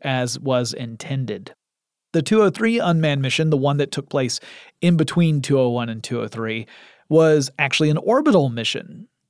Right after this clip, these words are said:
It went all the way up into orbit. So you might say, "Well, why is this one designated two oh three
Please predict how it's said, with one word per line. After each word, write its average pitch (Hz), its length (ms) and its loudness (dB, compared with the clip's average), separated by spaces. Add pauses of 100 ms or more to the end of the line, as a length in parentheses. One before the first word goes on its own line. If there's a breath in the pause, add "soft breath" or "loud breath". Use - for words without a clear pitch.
(160)
It 143 180 -4 (140)
went 143 260 -4
all 151 240 6
the 151 60 4
way 139 160 6
up 123 160 -2
into 123 120 -6
orbit. 180 360 2
So 147 100 0
you 151 60 2
might 151 200 0
say, 147 260 2 (380 loud breath)
"Well, 151 140 4
why 214 280 4
is 185 140 4
this 180 160 0
one 165 160 4
designated 143 560 2
two 165 180 4
oh 135 120 4
three 135 640 0